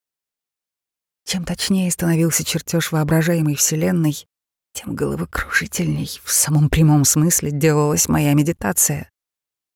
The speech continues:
За стеной, которую я простукивал, определенно скрывалась тайная комната. Я мог в нее войти. Создаваемый мною теленок уже способен был подхватить меня,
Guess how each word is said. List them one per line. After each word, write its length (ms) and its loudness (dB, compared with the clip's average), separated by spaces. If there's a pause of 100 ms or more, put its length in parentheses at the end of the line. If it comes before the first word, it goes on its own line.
(460)
За 160 2
стеной, 420 4
которую 480 0
я 140 2
простукивал, 640 -2
определенно 580 4
скрывалась 720 0
тайная 400 -4
комната. 500 -8 (1120)
Я 340 -2
мог 300 -6
в 40 -16
нее 260 -4
войти. 500 -6 (1400)
Создаваемый 680 4
мною 320 4
теленок 520 2
уже 200 2
способен 680 0
был 200 -2
подхватить 720 -4
меня, 320 -2